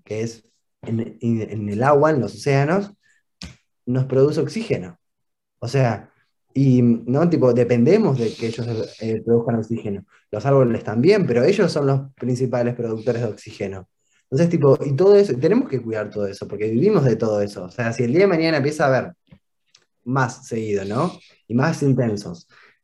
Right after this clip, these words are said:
eh, inundaciones, eh, sequías,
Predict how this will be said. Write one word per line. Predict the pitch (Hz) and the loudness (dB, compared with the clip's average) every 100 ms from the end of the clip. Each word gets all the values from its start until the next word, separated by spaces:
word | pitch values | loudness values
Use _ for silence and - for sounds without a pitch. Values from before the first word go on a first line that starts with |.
| _ - | _ -2
eh, | 120 120 117 117 | 0 4 2 2
inundaciones, | 135 135 135 135 123 95 92 - - | 4 4 4 2 -2 -2 -10 -16 -10
eh, | 117 - | -8 -4
sequías, | 135 117 156 117 101 98 | -4 -2 -2 0 0 -4